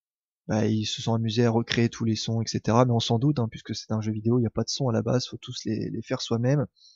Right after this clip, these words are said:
Et après ça, on aborde les améliorations apportées à l'opus, donc les améliorations qui sont les bienvenues, puisque je les ai trouvées agréables, donc, euh, ça c'est une bonne chose. Alors, première amélioration, c'est que c'est le premier opus de Call of Duty où vous pourrez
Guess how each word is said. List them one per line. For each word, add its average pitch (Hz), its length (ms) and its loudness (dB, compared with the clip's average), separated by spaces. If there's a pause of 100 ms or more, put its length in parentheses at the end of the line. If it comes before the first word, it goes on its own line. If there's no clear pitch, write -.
(640)
Et 131 100 8
après 160 240 8
ça, 170 260 8
on 160 100 8
aborde 147 320 8
les 151 240 6
améliorations 139 720 4
apportées 127 360 2
à 123 60 6
l'opus, 117 580 -2
donc 120 300 -6 (260)
les 123 160 2
améliorations 127 500 2
qui 123 180 -2
sont 214 280 0
les 208 120 6
bienvenues, 143 460 2
puisque - 300 -8
je 113 120 0
les 113 100 0
ai 113 40 -4
trouvées 120 460 0
agréables, 131 580 6
donc, 170 280 -10
euh, 110 160 -2
ça - 160 -2
c'est - 280 -6
une 123 120 -4
bonne 117 160 0
chose. 151 300 0 (380)
Alors, 120 220 2
première 175 280 4
amélioration, 156 520 4
c'est 135 200 0
que - 200 -2
c'est - 180 0
le 117 100 4
premier 160 400 0 (160)
opus 160 600 2 (120)
de 131 120 0
Call 135 220 4
of 127 80 2
Duty 127 340 0
où 127 60 2
vous 120 100 -2
pourrez 123 360 2